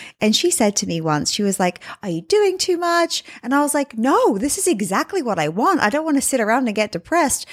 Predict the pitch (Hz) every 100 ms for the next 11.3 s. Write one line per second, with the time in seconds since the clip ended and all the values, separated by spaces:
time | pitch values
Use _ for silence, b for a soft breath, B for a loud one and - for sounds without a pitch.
0 | B B 240 302 277 285 254 208 - -
1 | 269 208 202 175 240 - 202 180 247 339
2 | 202 190 190 165 180 180 185 233 - 247
3 | 381 571 587 508 392 - 359 508 - 131
4 | 175 330 523 415 196 202 339 262 214 170
5 | 170 302 554 311 - B B - 247 233
6 | 214 202 233 294 330 320 339 294 190 190
7 | - 311 302 277 220 143 - 294 294 302
8 | 240 285 320 - 202 165 B B B -
9 | 285 302 311 269 247 262 320 277 190 170
10 | 262 214 247 311 254 208 302 320 269 151
11 | - -